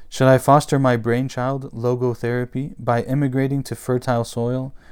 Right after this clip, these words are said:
where I could write my books? Or should I concentrate on my duties as a real child, the child of my parents,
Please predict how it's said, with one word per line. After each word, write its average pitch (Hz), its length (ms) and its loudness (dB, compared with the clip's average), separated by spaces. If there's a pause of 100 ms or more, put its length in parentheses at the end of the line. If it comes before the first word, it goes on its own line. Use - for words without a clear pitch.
(140)
where 113 120 4
I 113 80 4
could 117 160 0
write 117 200 2
my 113 120 -2
books? 113 440 -8 (500)
Or 117 100 2
should 151 200 4
I 143 100 8
concentrate 151 560 2
on 127 160 0
my 120 140 0
duties 131 400 -4
as 117 240 -4
a 113 80 0
real 123 280 0
child, 120 540 2
the 117 140 -4
child 120 320 -2
of 113 80 -4
my 104 160 -4
parents, 113 480 -4